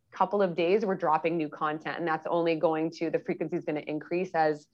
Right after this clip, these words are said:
the weeks go on and we continue to film with different athletes. So, um, there's always fresh content going on there, and it's, it's really awesome. So I highly recommend that you go and take a check on it. It's awesome.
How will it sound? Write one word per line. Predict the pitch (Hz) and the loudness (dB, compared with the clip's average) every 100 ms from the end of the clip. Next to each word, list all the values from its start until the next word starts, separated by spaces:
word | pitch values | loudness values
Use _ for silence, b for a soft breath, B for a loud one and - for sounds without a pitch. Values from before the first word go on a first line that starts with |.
| _ - | _ -2
the | 165 | 0
weeks | 160 156 | 0 -2
go | - 160 | 2 4
on | 156 | 4
and | 160 | 2
we | 156 | -2
continue | - - 175 156 | -4 -6 -2 -2
to | 160 | -2
film | - 151 151 | -2 -2 0
with | 156 151 | -4 -4
different | 156 151 135 | -6 -4 -4
athletes. | 143 - 202 220 - | -4 0 -2 -2 0
So, | 170 156 151 b b b | 2 4 2 b b b
um, | 170 147 156 | 0 0 2
there's | 175 - | 0 0
always | 165 160 165 156 | 0 2 2 0
fresh | - 151 | -4 -4
content | - 165 151 160 165 | -4 -6 -6 -6 -2
going | 175 175 | 0 0
on | 180 | 0
there, | 190 196 | 0 0
and | 165 | 0
it's, | 151 - | -4 -2
it's | 165 165 | -2 0
really | 151 147 | -2 0
awesome. | 139 151 147 | -2 -2 -6
So | 147 | 0
I | 151 | 0
highly | 156 156 160 | 4 4 4
recommend | 151 - - 160 156 | 0 -4 -8 -8 -8
that | - | -10
you | - | -6
go | 170 | -2
and | - 180 - | -2 -2 -6
take | - | -8
a | - | -6
check | - - - - | -2 -4 -2 -6
on | 62 | -4
it. | - - | -6 -12
It's | - - | -10 -8
awesome. | - - | -8 -12